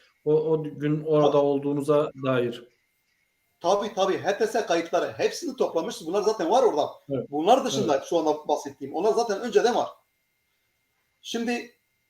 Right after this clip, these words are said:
Speaker 2: gelin damat, damadın babası, köy muhtarı bir de bölge muhtarı vardır. Aynı zamanda gitmişiz karakoldan o güne dair burada düğün olup olmadı. Çünkü izin almadan düğün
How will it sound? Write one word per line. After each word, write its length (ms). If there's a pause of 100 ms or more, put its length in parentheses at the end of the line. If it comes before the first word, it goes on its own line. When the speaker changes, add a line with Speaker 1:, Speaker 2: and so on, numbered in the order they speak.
(440)
Speaker 2:
gelin 320
damat, 420
damadın 340
babası, 600
köy 220
muhtarı 400
bir 60
de 260
bölge 280
muhtarı 440
vardır. 360 (1500)
Aynı 200
zamanda 680 (140)
gitmişiz 720 (480)
karakoldan 960 (460)
o 180
güne 260
dair 320
burada 260
düğün 180
olup 320
olmadı. 380
Çünkü 180
izin 220
almadan 500
düğün 300